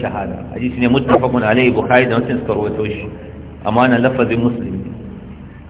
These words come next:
To sannan wannan shi yake nuna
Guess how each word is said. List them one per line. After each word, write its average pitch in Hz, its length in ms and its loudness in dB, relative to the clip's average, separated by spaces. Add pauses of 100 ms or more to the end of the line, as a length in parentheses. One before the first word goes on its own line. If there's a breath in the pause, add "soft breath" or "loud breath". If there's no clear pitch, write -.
(1400)
To - 120 -4
sannan 135 320 4
wannan 175 320 6
shi 151 160 0
yake 156 160 4
nuna 135 480 2